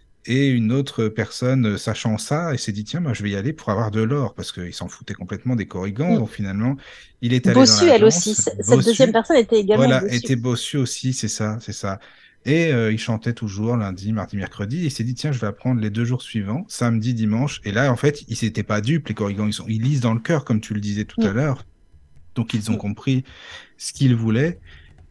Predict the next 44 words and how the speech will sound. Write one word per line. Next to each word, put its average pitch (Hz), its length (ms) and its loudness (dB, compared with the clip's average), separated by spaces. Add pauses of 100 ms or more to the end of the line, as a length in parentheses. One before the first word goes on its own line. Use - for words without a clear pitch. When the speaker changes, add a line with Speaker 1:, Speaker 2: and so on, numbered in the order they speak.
(240)
Speaker 1:
Et, 120 220 4
euh, 95 300 -2
et 135 140 4
à 117 100 4
la 110 140 2
fin, 151 320 -2
donc, 117 260 -2
euh, 101 180 0
les 98 160 -6
Korrigans 104 380 0
lui 117 80 4
ont 107 60 0
demandé, « 101 400 0
Qu'est-ce - 200 -4
que 120 80 -4
tu 113 180 -4
veux, 131 320 -2
euh, 95 40 -4
qu'on 110 160 -6
fasse 110 180 -4
pour - 200 -6
toi ? » 135 360 -2 (160)
Et 120 140 2
puis, 131 300 -2
il 117 80 4
a 110 40 4
répondu, « 113 480 0
Bah, 120 160 2
je 101 80 0
veux 127 140 2
bien 143 300 0
que 120 520 0
vous 120 120 -2
me 123 80 2
donniez 117 420 2
ce - 160 -10
que, 104 1040 -4 (100)
ce - 100 -10
que 143 80 4
le 131 100 6
premier 127 320 4
a 143 60 2
laissé 127 300 0
ici. » 117 360 -4